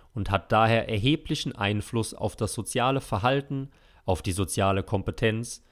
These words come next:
auf die Entwicklung demokratischer Haltungen und Strukturen.“ Stattdessen seien die Theaterbühnen der Bundesrepublik derartig verkommen, dass die sogenannte Kunstfreiheit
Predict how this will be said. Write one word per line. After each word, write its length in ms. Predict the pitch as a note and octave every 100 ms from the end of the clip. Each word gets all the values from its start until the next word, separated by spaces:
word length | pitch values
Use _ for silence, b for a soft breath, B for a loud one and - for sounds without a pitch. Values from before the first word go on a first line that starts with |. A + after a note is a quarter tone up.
| b b -
auf 180 | C#3+ -
die 140 | C#3
Entwicklung 640 | G#2+ F#2+ A#2 - B2 B2+
demokratischer 880 | G#2 G2+ G2+ - G#2+ A2+ B2 A#2+ G#2+
Haltungen 580 | A2+ C3+ C3+ C3+ B2 A#2
und 260 | - G#2+ G2
Strukturen.“ 840 | - - C3+ - C3+ A2 F2+ - A2+ _ _ _ _ _ _ - - -
Stattdessen 720 | - F2+ - A#2 - F3 -
seien 340 | A2+ G2 F#2+ G2
die 100 | G2+
Theaterbühnen 760 | G2+ A2+ C3 C3+ A#2 B2+ B2
der 100 | G#2
Bundesrepublik 960 | F#2+ C#3 C#3 B2+ B2+ B2 A2+ - B2+ - b b
derartig 560 | G#2 C#3 D3+ C#3 C#3 -
verkommen, 680 | - A#2+ - D#3 E3 E3+ F#3 b b
dass 180 | - F#2+
die 140 | -
sogenannte 600 | F#2 A2 A2 G#2 G#2+ G2+
Kunstfreiheit 1120 | A2 - D#3+ F#3 - - G2 F#2+ F2+ G2 -